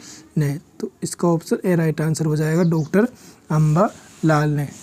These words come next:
नेक्स्ट प्रश्न देखिए, अमरुद्दीन किस मंदिर में होने वाली हनुमान जयंती पर शहनाई वादन अवश्य करते थे? तो दोस्तों इसका राइट आंसर हो जाएगा आपका काशी के संकट मोचन मंदिर में। तो इसका ऑप्शन बी राइट आंसर हो जाएगा।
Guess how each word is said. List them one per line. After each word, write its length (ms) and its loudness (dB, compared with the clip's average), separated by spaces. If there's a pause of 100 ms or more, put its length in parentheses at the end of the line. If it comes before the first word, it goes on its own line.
(160)
नेक्स्ट 240 2
प्रश्न 280 2
देखिए, 380 4 (460)
अमरुद्दीन 460 6
किस 240 2
मंदिर 340 4
में 140 6
होने 440 4
वाली 360 4
हनुमान 440 4
जयंती 380 2
पर 240 2
शहनाई 640 2 (600)
वादन 360 4
अवश्य 440 2
करते 380 0
थे? 200 2
तो 180 -2
दोस्तों 420 2 (920)
इसका 240 2
राइट 220 4
आंसर 220 2
हो 80 4
जाएगा 220 2
आपका 300 2 (560)
काशी 380 2
के 180 2
संकट 500 2
मोचन 380 2 (500)
मंदिर 380 2
में। 120 -4
तो 120 0
इसका 240 0
ऑप्शन 360 2
बी 120 2
राइट 260 -2
आंसर 340 0 (380)
हो 80 4
जाएगा। 320 -2